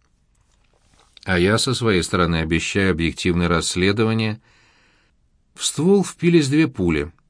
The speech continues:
Диверсант расхохотался. «Ты мне сказки рассказываешь, капитан. Знаю я все ваши разбирательства. Я даже до стенки не успею дойти, как вы меня шлепнете».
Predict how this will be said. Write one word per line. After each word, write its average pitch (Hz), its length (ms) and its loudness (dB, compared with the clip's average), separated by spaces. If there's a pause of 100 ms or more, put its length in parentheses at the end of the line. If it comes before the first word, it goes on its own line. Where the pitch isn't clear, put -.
(240)
Диверсант 85 640 0
расхохотался. 87 920 -2 (400)
«Ты 92 180 2
мне 98 220 2
сказки 127 480 -2
рассказываешь, 82 720 -2
капитан. 87 640 -2 (560)
Знаю 160 480 2
я 120 100 0
все - 180 0
ваши 98 280 0
разбирательства. 95 1000 -2 (460)
Я 90 160 2
даже 95 280 0
до 104 180 2
стенки 135 480 -2
не 135 140 0
успею 104 400 0
дойти, 95 480 0 (380)
как 92 220 -2
вы 98 120 2
меня 92 260 2
шлепнете». 90 800 -2